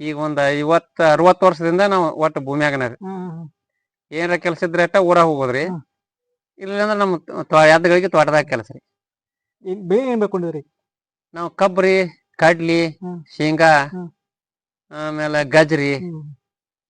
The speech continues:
Speaker 1: ನಮ್ಮ ಮಧ್ಯಾಹ್ನಕ್ಕ ಏನೇನ್ ಬೇಕಾಕತ್ತೆ ತರಕಾರಿಗಳು ನಮ್ಮ ಹೊಲ್ದಾಗ ಬೆಳ್ಕೊತೇವ್ರಿ.
Speaker 2: ಅಲ್ಲ ಸರ್, ಅದೆಲ್ಲ ರೈತ, ಪ್ರತಿಯೊಬ್ಬ
Speaker 1: ಹ್ಮ್.
Speaker 2: ರೈತ ಬೆಳಿತ-, ಆ,
Speaker 1: ಹ್ಮ್.
Speaker 2: ಈಗ ನೀವು, ನಿಮ್ದು ಒಂದು ವಿಶೇಷತೆ ಅಂತಂದ್ರೆ ಈಗ ನಾವು ಕೇಳಿ ಈ ನೊಗ ಆಗಿರ್ಬೋದು, ಈ ವಿದ್ಯೆ ಹೆಂಗ್ ಕಲ್ತಾರ ನೀವು?
Speaker 1: ಇದು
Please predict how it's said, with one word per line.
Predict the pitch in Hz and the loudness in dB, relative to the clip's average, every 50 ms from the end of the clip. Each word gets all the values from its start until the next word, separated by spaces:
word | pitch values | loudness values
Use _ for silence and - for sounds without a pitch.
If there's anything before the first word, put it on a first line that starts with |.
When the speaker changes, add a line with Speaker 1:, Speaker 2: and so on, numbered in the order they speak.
| _ _ _ _ | _ _ _ _
Speaker 1:
ನಮ್ಮ | 156 160 160 | -10 -6 -4
ಮಧ್ಯಾಹ್ನಕ್ಕ | 156 156 147 156 170 170 170 170 160 - - | -4 -4 -2 0 0 2 2 0 -2 0 0
ಏನೇನ್ | 175 170 170 165 165 165 170 165 156 | 2 2 2 2 2 2 2 2 2
ಬೇಕಾಕತ್ತೆ | 165 160 - 170 156 - 170 - - _ 175 160 156 147 - _ _ _ _ _ _ | 0 0 0 -2 -2 -2 -6 -8 -6 _ -2 -2 -2 -4 -6 _ _ _ _ _ _
ತರಕಾರಿಗಳು | 156 151 147 - 160 160 156 160 165 160 | -6 -4 0 0 2 2 2 0 0 0
ನಮ್ಮ | 151 147 139 | 0 -2 -4
ಹೊಲ್ದಾಗ | 127 131 135 139 135 | -4 -2 0 0 0
ಬೆಳ್ಕೊತೇವ್ರಿ. | 123 117 113 - - - - 113 - 214 | -2 -6 -10 -10 -12 -12 -10 -8 -6 -4
Speaker 2:
ಅಲ್ಲ | 226 214 | -4 -4
ಸರ್, | 180 - 175 | -4 -6 -6
ಅದೆಲ್ಲ | 156 151 151 147 156 165 170 175 170 | -6 -6 -6 -6 -6 -4 -4 -4 -2
ರೈತ, | 165 160 - _ | -4 -6 -6 _
ಪ್ರತಿಯೊಬ್ಬ | - 156 - - 190 185 | -10 -6 -2 0 0 0
Speaker 1:
ಹ್ಮ್. | 170 | 0
Speaker 2:
ರೈತ | 170 165 185 | -2 -4 -4
ಬೆಳಿತ-, | 175 170 - - - - | -8 -8 -10 -14 -10 -2
ಆ, | 202 214 | 0 0
Speaker 1:
ಹ್ಮ್. | 220 220 | 2 2
Speaker 2:
ಈಗ | 247 247 240 | 0 0 0
ನೀವು, | 247 254 247 247 240 233 233 | 0 0 2 2 2 2 2
ನಿಮ್ದು | 233 233 226 226 | 0 0 2 0
ಒಂದು | 226 220 | 0 0
ವಿಶೇಷತೆ | 220 208 - 202 - 208 196 214 | 0 -2 -4 -4 -4 -4 -4 -4
ಅಂತಂದ್ರೆ | 202 196 - 208 202 202 | -6 -4 -4 -4 -2 -2
ಈಗ | 202 | -2
ನಾವು | 196 196 196 202 202 | -2 -2 -2 -2 -2
ಕೇಳಿ | 196 - 196 180 165 165 170 170 | -4 -2 -4 -2 -2 -2 -2 -2
ಈ | 165 | -2
ನೊಗ | 170 170 160 165 | -2 -4 -2 0
ಆಗಿರ್ಬೋದು, | 180 175 165 175 160 151 160 151 156 165 160 151 - _ _ _ _ _ _ _ | 0 -2 -2 -4 -6 -6 -6 -6 -6 -6 -8 -8 -14 _ _ _ _ _ _ _
ಈ | 220 240 262 | -10 -10 -8
ವಿದ್ಯೆ | 262 233 202 220 | -8 -4 -2 -2
ಹೆಂಗ್ | 196 196 190 | -2 -2 -4
ಕಲ್ತಾರ | 190 180 165 - - - | -8 -10 -10 -10 -14 -14
ನೀವು? | 147 143 139 - _ _ _ _ _ _ _ _ _ _ _ | -14 -14 -16 -18 _ _ _ _ _ _ _ _ _ _ _
Speaker 1:
ಇದು | - - 185 180 | -12 -12 -8 -4